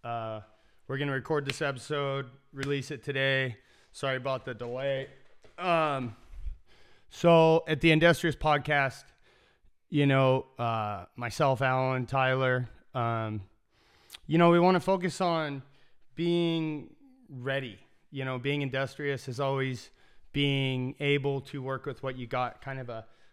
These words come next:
MacGyver mentality, if you will. Um, so part of a segment we're gonna do is we're going to, um, cover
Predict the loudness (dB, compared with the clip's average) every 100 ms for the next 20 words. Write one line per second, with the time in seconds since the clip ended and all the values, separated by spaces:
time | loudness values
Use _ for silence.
0 | -8 0 6 8 8 6 4 4 2 0
1 | 0 -2 -4 -6 -6 -4 -2 -4 -6 -10
2 | -20 -20 -20 -20 -6 0 2 2 0 -4
3 | -10 _ -16 0 2 4 2 -4 -20 _
4 | _ _ _ _ -20 -20 -20 -20 -10 2
5 | 4 4 0 -2 0 0 0 -2 -2 -2
6 | -2 -4 -2 0 0 -2 0 0 2 0
7 | -4 -12 -20 _ _ _ _ _ -6 -6
8 | -4 -2 -2 -4 -6 -6 -6 -4 -4 -4
9 | -6 -2 -2 0 0 0 -2